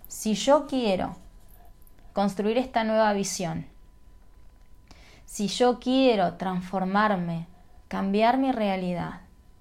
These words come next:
¿cómo necesito hablarme? ¿Cómo necesito preservarme?". Y desde ahí es nutrir a esa niña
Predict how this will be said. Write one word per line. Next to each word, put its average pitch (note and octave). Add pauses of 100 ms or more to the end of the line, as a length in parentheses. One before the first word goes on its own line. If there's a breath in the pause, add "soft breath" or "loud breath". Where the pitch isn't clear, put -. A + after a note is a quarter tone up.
(1080)
¿cómo A#3
necesito G3+
hablarme? F#3 (1500)
¿Cómo G#3
necesito G3+ (240)
preservarme?". F3+ (2750)
Y G3+
desde G3
ahí A3+
es B3+ (140)
nutrir A3+
a F#3+
esa F#3
niña F#3+